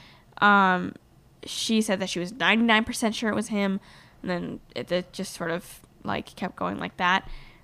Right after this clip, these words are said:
Um, but she just sort of changed her opinion to, of, like, the, the drug thing to the, it was definitely cells.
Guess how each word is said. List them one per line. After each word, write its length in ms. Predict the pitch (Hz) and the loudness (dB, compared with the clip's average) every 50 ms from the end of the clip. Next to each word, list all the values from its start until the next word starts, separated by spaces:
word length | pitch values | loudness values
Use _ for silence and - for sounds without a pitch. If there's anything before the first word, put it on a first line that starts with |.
| _ _ - | _ _ -2
Um, 600 | - 196 202 185 180 175 170 170 175 - 240 262 - - - _ _ _ _ _ _ _ _ - - - - - | 2 2 4 4 4 2 0 -2 -6 -10 -14 -16 -18 -20 -20 _ _ _ _ _ _ _ _ -20 -20 -14 -2 2
but 280 | 220 196 185 175 - - - _ - - | 4 6 6 4 2 -4 -16 _ -20 -16
she 240 | - - - 220 226 | -14 -8 -4 -4 -2
just 120 | 233 254 - | -2 -2 0
sort 120 | 277 226 | 0 0
of 80 | 196 - | 0 -2
changed 360 | - - 220 202 196 - - | -4 -4 -4 -2 -4 -4 -4
her 60 | - | -6
opinion 540 | 170 - - - 202 190 185 180 165 165 190 - | -6 -6 -6 -4 -4 -2 -2 -2 -4 -4 -8 -8
to, 280 | - 175 151 151 - - _ _ _ _ _ _ _ _ - - _ _ _ _ _ _ _ _ _ _ - - | -6 -4 -4 -4 -6 -8 _ _ _ _ _ _ _ _ -20 -20 _ _ _ _ _ _ _ _ _ _ -6 -2
of, 180 | 180 180 175 - | 0 0 0 0
like, 300 | 175 170 165 170 - - | -2 -4 -4 -4 -4 -4
the, 300 | 180 175 170 165 - - - - | -4 -2 -2 -2 -2 -6 -6 -4
the 120 | 175 175 | -4 -4
drug 300 | - - 196 202 214 214 | -2 0 0 0 0 0
thing 320 | - 233 220 214 208 220 | 0 0 0 0 0 -4
to 200 | 220 - - 190 | -6 -4 -4 -2
the, 180 | 180 185 175 - | -2 0 0 0
it 60 | 196 | 0
was 160 | 180 185 - | 0 -2 -2
definitely 520 | - 190 180 196 - - 196 170 175 175 185 | -2 -2 -2 -2 -2 -4 -4 -2 -2 -4 -6
cells. 560 | - - 175 - - - - - - - - | -6 -4 -4 -4 -4 -6 -8 -12 -16 -18 -18